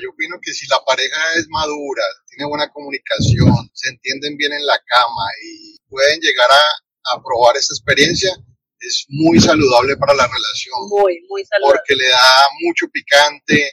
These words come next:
Speaker 1: le da vida a la relación, tiene uno esa, esa complicidad con su pareja, esa picardía. Y, y es eso, eh, al fin y al cabo, pues, uno no, no está en esto para, para conseguir otra pareja ni nada, simplemente es para,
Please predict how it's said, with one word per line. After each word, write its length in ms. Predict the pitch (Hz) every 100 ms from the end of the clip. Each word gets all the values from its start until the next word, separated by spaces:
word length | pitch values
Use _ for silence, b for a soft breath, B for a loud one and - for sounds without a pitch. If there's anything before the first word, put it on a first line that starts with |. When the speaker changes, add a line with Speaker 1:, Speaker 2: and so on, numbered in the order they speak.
| _
Speaker 1:
le 140 | 131
da 500 | 131 127 147 - 127 -
vida 320 | 165 160 135
a 160 | 127 120
la 100 | - -
relación, 720 | 285 - - 277 285 285 -
tiene 500 | - - - - -
uno 100 | 285 -
esa, 260 | 285 135 - _
esa 160 | - -
complicidad 760 | 147 - 143 135 - 120 131 -
con 160 | 147
su 100 | - -
pareja, 480 | 113 131 135 139
esa 180 | 135 110
picardía. 760 | - - - - - 139 139 127 - _
Y, 140 | - 147 - - -
y 80 | 160
es 100 | 190 254
eso, 220 | 233 143
eh, 60 | 123 120 - - 131
al 80 |
fin 100 | 143 156
y 40 |
al 80 | 185
cabo, 340 | 190 180 190
pues, 360 | - 170 - - -
uno 180 | 143 165
no, 260 | 170 170 156
no 100 | 156
está 220 | - 156
en 60 | 160
esto 240 | 160 175
para, 220 | 160 139 127 - - _
para 200 | - 117
conseguir 420 | - 127 - - 143
otra 180 | - -
pareja 460 | 127 139 160 165
ni 120 | 139
nada, 240 | 127 165 156
simplemente 520 | - - 139 147 156
es 80 | 151
para, 280 | - 139